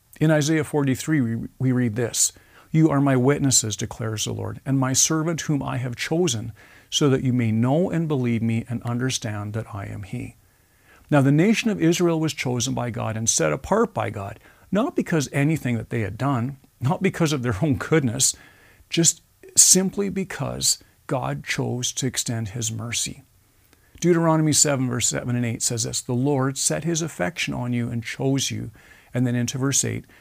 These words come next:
"It was because the Lord loved you." Unfortunately, Israel sinned and rejected God. Peter's words in verse ten are a reference to Hosea, where a similar phrase is used to describe Israel's rejection of God.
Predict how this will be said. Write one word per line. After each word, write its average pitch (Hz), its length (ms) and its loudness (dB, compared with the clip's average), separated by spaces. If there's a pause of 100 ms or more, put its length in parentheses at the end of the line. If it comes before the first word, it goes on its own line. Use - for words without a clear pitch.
(140)
"It - 60 -8
was 139 180 0
because 123 400 -2
the 127 100 -2
Lord 117 380 -4
loved 107 400 -4
you." 107 220 -8 (1200)
Unfortunately, 135 960 0 (840)
Israel 143 400 2
sinned 113 380 4
and 117 220 -4
rejected 107 520 -8
God. 107 340 -10 (840)
Peter's 175 380 4
words 156 320 2
in 143 80 2
verse 127 240 0
ten 156 360 -2 (280)
are 131 160 0
a 123 80 -2
reference 127 480 -2
to 131 100 -6
Hosea, 123 580 0 (580)
where 139 120 4
a 127 60 4
similar 180 400 4
phrase 123 400 -2
is 120 160 -2
used 110 280 -2
to 123 80 -4
describe 117 540 -2
Israel's 117 480 -4
rejection 113 500 -6
of 110 120 -6
God. 120 320 -2